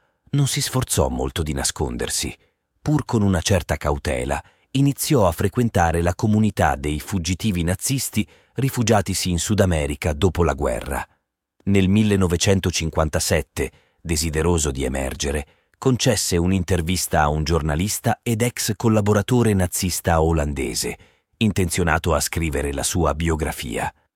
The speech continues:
Fu evidente per tutti che il criminale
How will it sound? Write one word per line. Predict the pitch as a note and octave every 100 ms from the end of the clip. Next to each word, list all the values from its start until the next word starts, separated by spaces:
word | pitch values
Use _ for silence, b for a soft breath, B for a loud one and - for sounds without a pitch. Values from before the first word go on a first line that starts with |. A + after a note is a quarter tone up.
| _ _ _ _ _ _
Fu | - E3+ E3
evidente | C#3 A#2+ A2+ F#2+ F2
per | D#2+ E2+
tutti | - G2+ -
che | E2+ D#2
il | C#2+
criminale | - D#2+ D2 D2+ F2 F#2